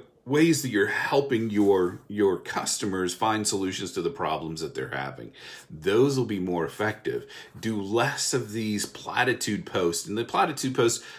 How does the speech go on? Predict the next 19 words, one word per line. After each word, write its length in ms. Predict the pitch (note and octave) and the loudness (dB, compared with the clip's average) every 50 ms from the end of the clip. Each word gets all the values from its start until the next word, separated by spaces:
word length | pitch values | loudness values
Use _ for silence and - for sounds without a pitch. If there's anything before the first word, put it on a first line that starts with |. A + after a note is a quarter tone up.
| - - | -10 -6
I 120 | G#2+ A2+ | -2 0
mean, 320 | A#2 A#2+ A#2 A#2 A#2 A2 | 2 4 4 4 4 4
are 100 | G#2+ A2 | 4 4
like, 260 | G#2+ G#2+ G#2+ G#2 - - | 2 2 0 -2 -2 -4
you 140 | A2+ A2 | -2 0
know, 60 | G#2+ G#2 | 2 2
the 120 | F2+ F2+ | 2 0
s-, 400 | E2+ - - - - - - - - | 0 0 -2 -2 -4 -4 -8 -10 -10
standing 640 | - - - - - G#2+ A2 A2 A2 A2 G#2+ G#2+ | -6 -4 -4 -2 -2 -2 0 0 0 0 0 0
in 140 | G#2+ G2+ G2 | -2 -2 -2
a 140 | G2 F2+ F2+ | -2 -4 -2
sunset, 840 | - - - - C3 A#2 A#2+ A2+ A2 - - B2 A2+ A2 G2+ - - - - - - - | -2 -2 0 0 0 0 -2 -2 -2 0 2 2 2 2 0 -2 -6 -14 -18 -20 -14 -8
you 160 | - A2+ A2+ | -4 -2 0
know, 400 | A2+ A2 A2 A2 G#2+ G#2+ G#2+ G#2+ | 0 0 0 0 0 0 0 0
and 300 | G2 - G2+ G2+ G2 F#2 | -2 -2 -4 -4 -4 -4
talking 500 | - - - F2+ - - F#2+ G2+ G#2 G2+ | -6 -6 -6 -8 -8 -6 -6 -4 -4 -4
and 160 | G2 F#2 F2+ F2 | -2 -2 -2 -2
reflecting 760 | F2+ F2+ F2 - - - F#2 F#2+ - - - G2 G2 F#2+ F#2+ | -2 -2 -4 -6 -8 -6 -6 -6 -6 -4 -4 -4 -2 -2 -2
about, 440 | F2+ F2 F2+ F2 F2 F#2 B2+ - - | -2 0 0 2 2 2 0 -2 -6